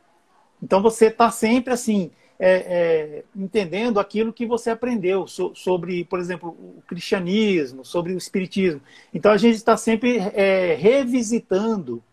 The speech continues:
isso. Então, a gente entende, assim, que pra, é, um bom espírita é aquele que se esforça por se melhorar.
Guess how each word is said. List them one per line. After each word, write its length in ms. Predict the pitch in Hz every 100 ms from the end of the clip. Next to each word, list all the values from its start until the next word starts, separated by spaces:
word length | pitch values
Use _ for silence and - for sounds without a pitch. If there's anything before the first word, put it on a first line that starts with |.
| _ _
isso. 480 | 185 190 180 - 139 _ _ _ _ _ _ _ _ -
Então, 260 | 185 226
a 80 | 247
gente 380 | 240 254 247 - _ _ _ -
entende, 420 | 247 233 226 233
assim, 220 | 247 233
que 300 | 202 208 202
pra, 380 | 196 208 196 190 - 202
é, 400 | 180 175 165 165
um 140 | 185
bom 360 | 196 190 202 247
espírita 480 | 240 220 247 240 208
é 20 |
aquele 280 | 202 226 220
que 100 | -
se 100 | 254
esforça 460 | - 214 214 220
por 160 | 233 240
se 140 | -
melhorar. 640 | 247 240 254 233 156 156